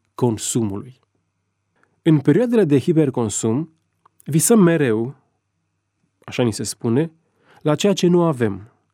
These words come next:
la ceea ce este mai frumos și mai scump. În loc să se bucure, fiecare suferă că nu poate accede la bunurile de care se bucură alții. Chiar așa să fie?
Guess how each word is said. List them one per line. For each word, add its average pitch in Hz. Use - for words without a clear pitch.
la 131
ceea 139
ce 123
este 127
mai 123
frumos 120
și -
mai 127
scump. -
În -
loc 240
să 269
se 196
bucure, 135
fiecare 170
suferă 156
că 139
nu 165
poate 135
accede 135
la 139
bunurile 123
de 117
care 120
se 117
bucură 127
alții. 120
Chiar 214
așa 175
să 143
fie? 202